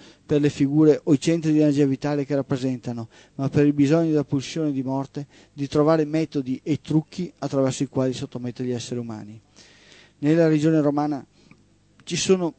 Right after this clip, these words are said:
molti centri di energia vitale in, il cui scopo era quello di impedire al sistema sociale di distruggere o danneggiare il divenire degli esseri umani femminili.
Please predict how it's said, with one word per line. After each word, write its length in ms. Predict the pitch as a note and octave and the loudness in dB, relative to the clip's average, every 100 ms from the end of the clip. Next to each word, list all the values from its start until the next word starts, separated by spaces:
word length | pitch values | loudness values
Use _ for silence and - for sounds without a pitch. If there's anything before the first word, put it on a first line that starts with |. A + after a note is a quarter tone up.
| _ - | _ -12
molti 320 | F3 G3+ G3 | -4 -4 -4
centri 360 | - E3+ D#3+ D#3 | -2 -2 0 -2
di 80 | D3 | -2
energia 240 | C#3+ C#3 | -2 -2
vitale 500 | C3+ C3 C3+ C3 B2 - | -4 -4 -4 -4 -6 -10
in, 200 | D3+ C#3+ - - | -12 -12 -14 -12
il 180 | D#3+ - | -10 -8
cui 180 | G3+ F3+ | -8 -8
scopo 540 | - D#3 C3 - C#3+ _ | -6 -6 -6 -10 -14 _
era 220 | - C#3 C#3 | -6 -6 2
quello 220 | F3 F3 | 4 4
di 120 | D#3+ | 2
impedire 380 | D#3 D3+ E3 D#3+ | -2 0 2 2
al 60 | |
sistema 400 | C#3 D3+ D#3 D3 | 0 -4 -2 -2
sociale 420 | C3+ C#3 D#3 D#3 D3+ | -2 -4 -2 -2 -2
di 120 | D3 | -2
distruggere 580 | C#3 - D#3+ C#3+ C#3 C3 | -4 -4 -4 -2 -4 -2
o 120 | D3+ | -4
danneggiare 500 | C#3+ C#3+ C#3 C#3 C#3 | -2 -2 -2 -4 -4
il 60 | C3+ | -2
divenire 400 | C3+ C3+ C#3+ C3 | -2 0 -2 -2
degli 200 | C3 C3+ | -2 -2
esseri 240 | C3 C3+ | -2 -4
umani 240 | B2+ B2+ B2 | -6 -6 -6
femminili. 600 | B2+ B2 A#2 A#2 G2+ | -8 -8 -10 -14 -16